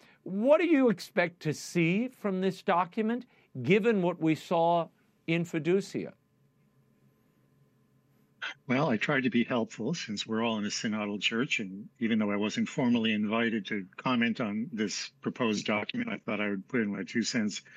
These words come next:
Speaker 2: ahead of time. And I, I'm, I'm worried a bit be-, that this is gonna focus on human dignity and social issues. And, and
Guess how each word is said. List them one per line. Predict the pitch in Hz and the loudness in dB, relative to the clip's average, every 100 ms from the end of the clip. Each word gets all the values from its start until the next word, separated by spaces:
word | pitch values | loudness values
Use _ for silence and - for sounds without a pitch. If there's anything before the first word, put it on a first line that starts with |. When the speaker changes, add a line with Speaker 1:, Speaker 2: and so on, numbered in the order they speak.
| - - _ | -20 -20 _
Speaker 2:
ahead | 139 139 | -2 0
of | 131 | -2
time. | - 82 85 - - - - - - - _ | -6 -14 -16 -20 -20 -20 -20 -20 -20 -20 _
And | - 175 | 0 2
I, | 185 226 | 2 4
I'm, | 202 220 | 2 4
I'm | 190 220 | 6 6
worried | 294 269 - - | 4 2 0 -4
a | |
bit | - 113 | -6 -6
be-, | - 120 - | -4 -6 -4
that | 143 - _ | -6 -6 _
this | 180 - | -6 -2
is | 165 - | -6 -4
gonna | 147 | -8
focus | - 156 147 135 - | -2 -2 -2 -4 -4
on | 123 | -6
human | - 190 185 127 | 2 2 4 4
dignity | 123 127 127 117 123 - | 4 2 2 2 0 0
and | 107 | -2
social | 104 - 131 - 107 101 | -2 2 2 0 -2 -2
issues. | 98 - - - - | -2 -4 -8 -12 -10
And, | 98 104 | -10 -4
and | 113 104 | -2 -2